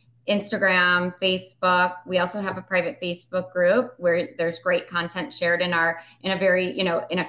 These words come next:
comfortable, uh, space where people can be inspired by each other. And you can find us on LinkedIn, and you can also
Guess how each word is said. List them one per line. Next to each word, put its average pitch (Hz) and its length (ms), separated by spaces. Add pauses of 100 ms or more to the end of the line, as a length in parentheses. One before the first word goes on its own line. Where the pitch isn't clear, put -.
comfortable, 180 640
uh, 147 300
space 196 560
where 196 160
people 185 260
can 180 80
be 170 300
inspired 180 840 (440)
by 175 280
each 175 160
other. 214 440 (420)
And 190 380
you 190 80
can 196 140
find 185 240
us 190 140
on 180 180
LinkedIn, 180 840
and 185 360
you 190 200
can 202 100
also 190 600